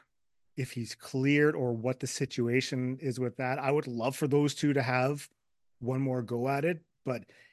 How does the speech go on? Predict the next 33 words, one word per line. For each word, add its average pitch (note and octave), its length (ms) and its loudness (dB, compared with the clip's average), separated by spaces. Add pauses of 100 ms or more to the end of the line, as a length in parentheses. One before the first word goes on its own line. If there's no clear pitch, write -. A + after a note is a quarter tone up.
(140)
if D#3 200 -4
we D#3 60 2
don't D3 360 2
get C#3 180 4
it, - 400 0
which C3 260 -6
I'm A#2+ 100 -2
kinda B2+ 240 -2
thinking B2+ 420 -2
that's A#2+ 240 -4
the B2 80 -8
case, C3 560 -2
then C3+ 460 -2 (520)
what C3 200 -2
are C3 40 0
we B2+ 100 -2
gonna A2+ 180 -6
do? F2+ 300 -10
So A#2 540 -8
that's C3+ 260 -2
what D#3 200 0
I C3 160 0
am A#2 520 -6 (180)
running F2+ 280 -14
with. - 200 -20 (1080)
So F#2+ 240 -10
I F#2+ 100 -12
will G2 240 -12
punch C3+ 280 -6
up C#3 140 -6
the C3 80 -8
last A#2 460 -6
one A2 500 -6